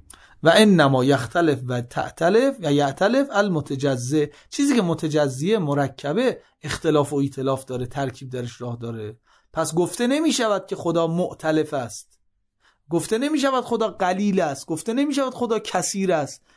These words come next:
ولکنه، خدا چیه؟ ولکن خدا قدیم است در ذاتش. چرا؟ به خاطر که فهمید قا-، قاعده مهم،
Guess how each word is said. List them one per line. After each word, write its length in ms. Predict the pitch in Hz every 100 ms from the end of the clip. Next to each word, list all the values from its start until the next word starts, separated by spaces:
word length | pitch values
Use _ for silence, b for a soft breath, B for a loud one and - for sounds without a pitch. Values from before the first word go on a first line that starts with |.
| _ -
ولکنه، 640 | 156 160 160 160 160 185
خدا 340 | - 165 214 233
چیه؟ 320 | - 262 277
ولکن 400 | 208 202 214 185
خدا 240 | 190 247 247
قدیم 380 | 165 156 196 220
است 180 | 180 -
در 140 | 143
ذاتش. 600 | 120 147 139 127 117 - b b b
چرا؟ 300 | - 233 285
به 100 | 277
خاطر 320 | 165 170 208 190
که 100 | 160
فهمید 240 | 170 190
قا-، 260 | 160 131 143
قاعده 360 | 147 139 170
مهم، 420 | 156 120 127 120